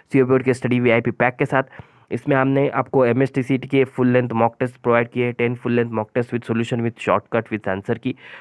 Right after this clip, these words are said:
और साथ ही साथ एमएसटी सीईटी के बेस्ट स्ट्रेटजी ई बुक भी हमने इसमें ऐड करके दिए फ्रेंड्स, जिसमें मेरे, मेरे खुद के एक्सपीरियंस ऐड करके दिए हैं। मुझ-, मुझे बड़े वक्त एमएसटी सीईटी एग्जाम में वन एटी थ्री मार्क कैसे मिले थे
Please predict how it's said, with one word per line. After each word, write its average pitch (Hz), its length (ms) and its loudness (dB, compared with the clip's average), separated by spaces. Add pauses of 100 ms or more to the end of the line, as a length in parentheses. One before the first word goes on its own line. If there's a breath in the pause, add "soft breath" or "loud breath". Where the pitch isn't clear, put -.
(140 loud breath)
और 113 60 -2
साथ 131 200 0
ही 151 40 2
साथ 143 240 2
एमएसटी 139 340 2
सीईटी 131 200 2
के 131 80 4
बेस्ट 127 260 0
स्ट्रेटजी 127 300 0
ई 120 40 4
बुक 127 180 2
भी 127 80 4
हमने 120 220 2
इसमें 113 220 -2
ऐड 95 120 0
करके 98 240 -6
दिए 90 220 -4
फ्रेंड्स, - 300 -10 (400 loud breath)
जिसमें 139 240 2
मेरे, 147 220 6
मेरे 139 240 4
खुद 139 240 -2
के 147 80 2
एक्सपीरियंस 135 420 0
ऐड 127 160 2
करके 127 260 0
दिए 120 160 2
हैं। 123 80 4
मुझ-, 117 220 2 (140)
मुझे 120 220 4
बड़े 139 180 4
वक्त 131 200 4
एमएसटी 127 340 2
सीईटी 131 240 0
एग्जाम 123 260 0
में 123 80 0
वन 120 180 2
एटी 127 160 0
थ्री 135 180 -2
मार्क 120 280 -2
कैसे 117 200 0
मिले 135 200 2
थे 131 120 -2